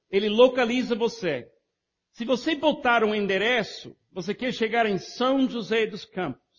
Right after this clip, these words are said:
Se eu estava com meu carro aqui fora, com meu G P S, eu posso botar meu endereço, Rua Beatriz Sá de Toledo, noventa e cinco, São José dos Campos,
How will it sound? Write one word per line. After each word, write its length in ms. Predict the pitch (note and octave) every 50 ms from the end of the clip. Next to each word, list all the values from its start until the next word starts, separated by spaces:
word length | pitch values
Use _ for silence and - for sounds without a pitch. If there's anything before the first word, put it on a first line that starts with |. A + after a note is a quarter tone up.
| - _ _ _ _ _ _ _ _ _ _ _ _ _ _ _ _ _ _
Se 100 | - A3+
eu 100 | B3+ C4+
estava 280 | C4 C4 B3+ A#3 A#3+ A#3
com 120 | A3+ A3
meu 200 | G#3+ A3 A3 G3+
carro 320 | - - A3+ A3 G3+ F#3
aqui 200 | F#3 F3+ - F3
fora, 360 | - - - G#3+ A#3+ A3+ G#3 F#3+
com 120 | - F3+
meu 160 | F#3+ G3 F#3 E3+
G 140 | D3 E3+
P 140 | D#3+ - F#3
S, 380 | G3+ A#3 A#3 G3+ - - A2 - _ _ _ _ -
eu 100 | F#3+ F#3+
posso 300 | - B3 C#4 C4 - G#3
botar 360 | F#3+ A#3+ A3 - A3 G#3 G3+
meu 280 | G3+ G3+ A#3 C4 C#4 C4+
endereço, 520 | C4 A#3 A3+ G#3+ G#3 G3+ F#3 D#3+ - D#3
Rua 160 | F3 G3+ F#3+
Beatriz 560 | D#3+ F#3 A#3 B3 A3 - - B3 C#4 C4+ A3+ -
Sá 180 | - A#3+ A#3+ A#3
de 80 | G3 D#3+
Toledo, 400 | F#3 G3 G3 G#3+ A#3 A#3 A3+ G3+
noventa 360 | F#3+ G3 A3 A#3 A3+ - F#3
e 60 | E3+
cinco, 360 | - - B3+ C4 B3 B3+ G#3
São 200 | E3 - A3+ B3
José 160 | G#3 F#3+ G#3
dos 100 | E3+ C#3
Campos, 500 | - - A3 B3 A#3 - A#3 A3 - -